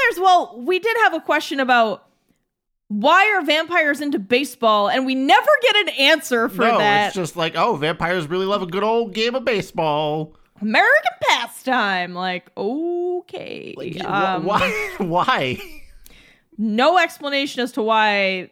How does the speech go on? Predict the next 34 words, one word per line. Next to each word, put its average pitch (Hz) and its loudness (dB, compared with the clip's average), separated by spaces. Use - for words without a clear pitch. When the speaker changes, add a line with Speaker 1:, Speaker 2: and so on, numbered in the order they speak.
Speaker 1:
vampires 190 -4
Speaker 2:
Th-, 180 -8
Speaker 1:
are 175 -4
Speaker 2:
you, 220 0
Speaker 1:
into 233 -8
Speaker 2:
there's, 220 -2
Speaker 1:
baseball. - -10
Speaker 2:
you 233 0
know, 156 0
you 185 -4
can't 220 -4
even 196 -2
do 196 -2
a 170 0
Harry 156 -4
Potter 175 -2
invent, 156 -6
like, 165 -4
a 156 -2
vampire 139 -4
sport, 143 -6
Stephenie 214 -6
Meyer, 220 -4
that - -2
Speaker 1:
Yeah. 233 2
Speaker 2:
takes 180 -4
more 175 -4
advantage 156 -6
of 151 -4
these 143 -6
fantastical 139 -8
abilities 160 -6
or 202 -6
something? 220 -8